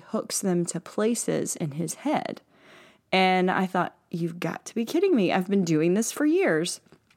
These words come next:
So what I want you to do when you're sitting in a meeting is while you're listening, look around the room and hook what's going on in that meeting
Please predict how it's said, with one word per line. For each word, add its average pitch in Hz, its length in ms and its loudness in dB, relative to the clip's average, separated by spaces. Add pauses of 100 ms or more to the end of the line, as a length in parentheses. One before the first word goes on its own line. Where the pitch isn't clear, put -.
(520)
So 220 180 2
what 247 140 6
I 302 80 4
want 277 180 2
you 214 120 4
to 202 100 2
do 160 360 0 (320)
when 180 160 4
you're 196 140 4
sitting 175 320 2
in 170 100 2
a 170 40 0
meeting 156 460 -4 (640)
is 185 360 2 (100)
while 190 460 4
you're 214 220 2
listening, 170 800 0 (400)
look 190 360 2
around 175 400 2
the 156 120 0
room 151 500 0
and 160 140 -2 (160)
hook - 380 -2 (360)
what's 190 280 0
going 180 320 2
on 165 360 2
in 170 260 0
that 160 200 -2
meeting 160 640 -2